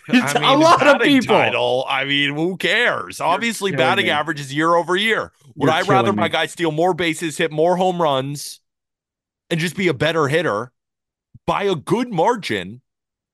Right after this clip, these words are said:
Speaker 2: Or would I rather the safe option? You know what? You probably love vanilla ice cream if you like Jeff McNeil.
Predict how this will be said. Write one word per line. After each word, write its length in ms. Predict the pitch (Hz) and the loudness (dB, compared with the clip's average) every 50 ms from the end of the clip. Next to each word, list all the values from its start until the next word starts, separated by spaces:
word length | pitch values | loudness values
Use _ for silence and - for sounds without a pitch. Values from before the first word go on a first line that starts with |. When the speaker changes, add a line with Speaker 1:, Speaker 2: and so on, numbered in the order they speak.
| _ _ _ _ _ _ _ _ _ _ _ | _ _ _ _ _ _ _ _ _ _ _
Speaker 2:
Or 140 | - 214 247 | 0 2 2
would 120 | 254 240 | 2 2
I 60 | 233 208 | 0 0
rather 340 | 185 202 196 208 208 202 | 0 0 0 0 -2 -4
the 140 | 180 156 156 | -4 -6 -8
safe 600 | 135 - - - - - - 123 123 - - - | -10 -12 -16 -20 -12 -6 -4 -4 -4 -4 -8 -10
option? 440 | - 76 71 - - - - - _ _ _ _ _ _ _ _ _ | -12 -12 -12 -12 -16 -20 -20 -20 _ _ _ _ _ _ _ _ _
You 120 | - 120 147 | -12 -6 -4
know 120 | 185 208 | -2 -2
what? 340 | 214 185 208 208 214 - - _ _ _ _ _ _ _ _ | 0 0 0 0 0 -2 -6 _ _ _ _ _ _ _ _
You 160 | - 143 202 208 | -10 -8 -6 -4
probably 440 | - 254 233 214 220 190 202 196 | -2 -2 -2 -2 -2 0 0 0
love 400 | 170 139 127 127 139 143 143 139 | 0 0 0 0 0 0 0 -2
vanilla 420 | 120 104 135 139 127 120 117 113 110 | -4 -4 -4 -2 -2 0 0 0 -2
ice 320 | 98 92 104 98 - - | -2 -4 -6 -8 -8 -12
cream 400 | - - 95 85 80 80 87 - _ _ _ _ _ _ _ _ _ - | -16 -14 -12 -12 -12 -12 -16 -18 _ _ _ _ _ _ _ _ _ -6
if 200 | 156 143 - - | -6 -6 -4 -4
you 200 | 135 156 147 135 | -4 -2 -2 0
like 360 | 127 131 131 131 123 - - | 0 0 0 -2 -2 -6 -6
Jeff 260 | - 135 127 117 - | -4 -2 -2 -2 -4
McNeil. 400 | - 101 95 - - 95 82 80 | -6 -10 -10 -8 -8 -8 -8 -10